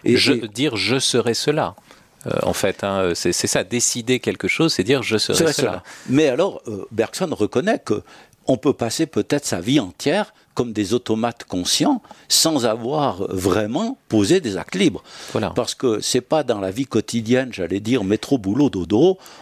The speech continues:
Speaker 1: où se manifeste particulièrement la, la liberté.
Speaker 2: Et, et c'est pour ça qu'il peut y avoir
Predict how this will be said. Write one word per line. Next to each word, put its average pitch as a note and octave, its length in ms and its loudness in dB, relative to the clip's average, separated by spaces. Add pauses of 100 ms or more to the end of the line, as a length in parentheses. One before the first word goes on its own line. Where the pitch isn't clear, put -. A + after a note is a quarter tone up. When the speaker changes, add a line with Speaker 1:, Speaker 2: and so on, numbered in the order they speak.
(120)
Speaker 1:
où E3+ 180 4
se - 140 0
manifeste G#2 540 -2
particulièrement F#2 540 -4
la, D#2+ 180 -4
la D2+ 140 -6
liberté. G#2+ 500 0
Speaker 2:
Et, A2 40 2
et - 20 0
c'est A2+ 160 0
pour G#2 180 -2
ça F#3+ 160 0
qu'il G#2+ 180 -8
peut B2+ 200 -2
y A#2 80 4
avoir G#2+ 580 0